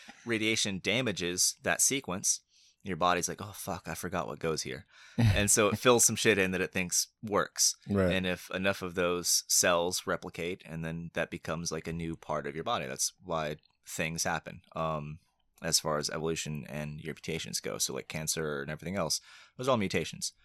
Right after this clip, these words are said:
Speaker 1: Sometimes you're like, "Oh, fuck, I got radiated, but now my eyesight's a little bit better." Or, you know, "I've got more skin in between my fingers, and now I can swim a little bit better."
Speaker 2: Mm.
Speaker 1: That's evolution in a nutshell, right? It's
Speaker 2: Three-eyed
Speaker 1: because of
Speaker 2: fish.
Speaker 1: radiation.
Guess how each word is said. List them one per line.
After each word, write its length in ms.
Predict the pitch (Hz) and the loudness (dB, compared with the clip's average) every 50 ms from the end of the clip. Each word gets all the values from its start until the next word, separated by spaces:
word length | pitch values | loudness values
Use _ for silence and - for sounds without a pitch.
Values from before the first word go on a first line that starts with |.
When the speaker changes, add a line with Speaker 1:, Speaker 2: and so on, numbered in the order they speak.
| _ _ _ | _ _ _
Speaker 1:
Sometimes 680 | - - 180 180 160 - 104 98 95 95 98 98 - - _ _ _ _ _ _ _ _ _ _ | -2 -2 -2 0 0 2 2 2 2 2 0 -2 -4 -4 _ _ _ _ _ _ _ _ _ _
you're 180 | - 80 87 82 | -8 -4 0 2
like, 260 | 80 80 76 - - - | 2 2 0 -2 -4 -2
"Oh, 140 | 95 95 85 | -2 -2 0
fuck, 260 | - - 87 85 - | 0 0 -2 0 0
I 80 | 92 | -2
got 180 | 87 90 76 - | 0 0 0 0
radiated, 520 | 87 90 90 87 87 87 82 85 82 80 - | 0 -2 -2 0 0 0 0 0 -2 -4 -2
but 240 | - 92 85 82 - _ _ _ _ _ | 0 2 2 2 0 _ _ _ _ _
now 140 | 95 90 90 | -6 -4 -4
my 180 | 90 92 87 98 | -2 -2 0 0
eyesight's 340 | 123 127 - - 82 - | 0 0 0 0 -2 -2
a 20 | - | -4
little 120 | 76 76 | -4 -4
bit 100 | 69 - | -6 -4
better." 300 | - 69 64 58 57 - - - | -4 -4 -4 -4 -6 -8 -12 -16
Or, 440 | - - 76 78 78 78 78 78 73 - | -10 -6 -4 -2 0 0 0 -2 -2 -4
you 100 | 82 80 | -6 -4
know, 280 | 78 78 78 80 73 - - | -2 -2 -2 -4 -4 -6 -8
"I've 180 | 65 67 - - | -10 -8 -4 -2
got 260 | 76 76 80 78 - _ _ _ _ _ _ _ _ - | -2 0 0 -2 -4 _ _ _ _ _ _ _ _ -8
more 280 | 87 87 90 95 92 | -4 -2 0 0 4
skin 300 | - - - - 131 104 82 | 4 2 2 2 -2 -2 -2
in 60 | 78 | -4
between 240 | 78 - - 92 90 | -6 -6 -6 -4 -4
my 240 | 87 87 87 87 - _ _ _ | -2 -2 -4 -6 -8 _ _ _
fingers, 580 | - - - 131 131 110 90 78 71 67 - - | -12 -4 -2 -2 -2 0 -2 -2 -2 -4 -4 -4
and 60 | 71 | -4
now 100 | 73 80 | -4 -4
I 60 | 82 | -4
can 140 | - 101 101 | -4 -2 -2
swim 220 | - - 135 139 | -2 -2 -2 -2
a 40 | 110 | 0
little 140 | 92 85 85 | 0 0 0
bit 120 | 71 65 65 | -2 -2 -2
better." 280 | 71 65 64 76 90 - _ _ _ _ _ - | -2 -4 -4 -8 -10 -14 _ _ _ _ _ -2
Speaker 2:
Mm. 280 | 90 92 92 87 80 - - - | 0 2 2 2 0 -2 -8 -8
Speaker 1:
That's 360 | - 95 92 95 - - - - _ _ _ _ _ - | -2 0 2 2 4 2 0 0 _ _ _ _ _ 2
evolution 420 | 104 104 104 110 110 101 - 107 98 | 2 4 4 2 0 0 0 -2 -2
in 60 | 90 | -2
a 40 | 87 | 0
nutshell, 440 | 82 76 - - - - 62 - - _ - | -2 -2 -4 -4 -6 -6 -8 -8 -12 _ -8
right? 160 | 85 85 - | -6 -6 -4
It's 120 | 85 - - | -2 -2 0
Speaker 2:
Three-eyed 280 | 98 104 101 101 98 98 | 2 4 6 6 6 6
Speaker 1:
because 160 | 98 107 95 | 6 4 2
of 80 | 92 82 | 0 0
Speaker 2:
fish. 120 | 92 85 | -2 0
Speaker 1:
radiation. 400 | 101 101 101 - - - - - | 2 2 0 0 -2 -6 -8 -12